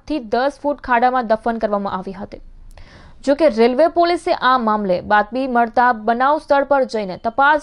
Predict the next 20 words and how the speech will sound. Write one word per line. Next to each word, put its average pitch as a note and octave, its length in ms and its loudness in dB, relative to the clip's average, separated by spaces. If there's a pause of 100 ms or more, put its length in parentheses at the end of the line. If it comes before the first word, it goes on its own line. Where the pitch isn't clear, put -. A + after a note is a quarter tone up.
(100)
કરતા C#4+ 320 4
યુવાનનો B3+ 460 -2
મૃતદેહ A3+ 380 -4
મળી G3+ 320 -6
આવ્યો F3+ 300 -4
હતો. - 260 -16 (720)
રેલવે D#4 320 4
પોલીસે D#4+ 680 2 (840)
એફ C#4 200 2
એસ F4+ 180 0
એલ F4+ 280 2
મદદથી C4 680 -2 (260)
મૃતદેહ C#4 320 0
કબજે D#4+ 320 0
કરી D4+ 260 2
વધુ C#4 240 0
તપાસ A#3 340 0
શરૂ A3 280 -6
કરી F3+ 260 -8
છે. - 180 -20